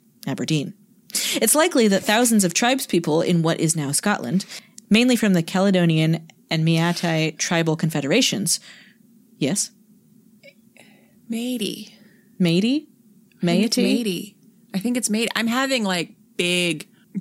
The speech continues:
Speaker 1: Brain
Speaker 2: deja vu.
Speaker 1: flashback? Okay. Meaty?
Speaker 2: Like, right now. I think
Speaker 1: Okay.
Speaker 2: it's Meaty.
Speaker 1: I will not make pirate joke. Uh, so a bunch of people from the Caledonian and Métis tribal confederations were killed.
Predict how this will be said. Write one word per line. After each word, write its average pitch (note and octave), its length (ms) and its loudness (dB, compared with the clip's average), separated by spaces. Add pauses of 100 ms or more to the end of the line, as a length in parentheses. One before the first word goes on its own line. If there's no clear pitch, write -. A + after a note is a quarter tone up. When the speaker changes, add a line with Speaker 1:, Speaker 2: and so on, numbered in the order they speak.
Speaker 1:
Brain F3 180 2
Speaker 2:
deja E3+ 240 2
vu. D#3 300 0
Speaker 1:
flashback? - 60 -4
Okay. E3 340 0 (380)
Meaty? F3+ 340 4
Speaker 2:
Like, A#3+ 80 -2
right C#3+ 200 -4
now. C#3+ 260 -6
I - 40 -8
think F3+ 180 -2
Speaker 1:
Okay. G3+ 160 4
Speaker 2:
it's A#3+ 60 -4
Meaty. D#3+ 420 -6 (1500)
Speaker 1:
I E3 60 0
will D#3 160 0
not D3+ 180 -2
make D3+ 180 -2
pirate D3 320 -2
joke. A3 300 -4 (480)
Uh, E3+ 440 4
so F3+ 320 2 (200)
a G3 80 6
bunch F#3+ 200 4
of F#3 60 0
people F3+ 220 2
from F3+ 180 2
the E3+ 60 4
Caledonian D#3+ 580 2
and D3+ 320 -2
Métis E3 400 2
tribal D3+ 420 0
confederations D3+ 760 -2
were C#3 60 -6
killed. - 460 0